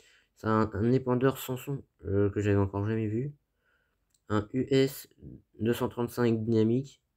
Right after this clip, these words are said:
cent quarante-neuf mille, euh, on va dire que c'est raisonnable, que c'est pas trop cher non plus. Ensuite, on a, alors attendez que je zoome.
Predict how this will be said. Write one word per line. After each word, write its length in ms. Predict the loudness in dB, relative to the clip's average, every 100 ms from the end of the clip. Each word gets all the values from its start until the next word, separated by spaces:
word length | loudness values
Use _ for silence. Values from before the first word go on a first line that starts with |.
| _ _ _ _ _ _ _ _
cent 200 | -8 0
quarante-neuf 480 | 0 0 -2 -2 -2
mille, 280 | -2 -4 -8
euh, 80 | -18 -20 _ _ _ _ _ -4
on 80 | 0
va 100 | 2
dire 160 | 2
que 60 | -2
c'est 220 | 0 4
raisonnable, 520 | 4 4 2 0 -2 _ _ _ _ _ _ _ _ _
que 80 | -20
c'est 120 | -6
pas 100 | -6
trop 320 | -6 -4 -2
cher 220 | 0 0 0
non 180 | 0
plus. 340 | 0 -2 -4 -6 _ _ _ _ _ _ _ _
Ensuite, 760 | -4 -4 0 -2 -2 -8 -18 -16 -4
on 200 | 0 4
a, 260 | 4 2 -4 _ _ -6
alors 180 | 0 0
attendez 340 | 0 -2 -2
que 120 | -4
je 140 | -4 -4
zoome. 340 | -2 -2 -4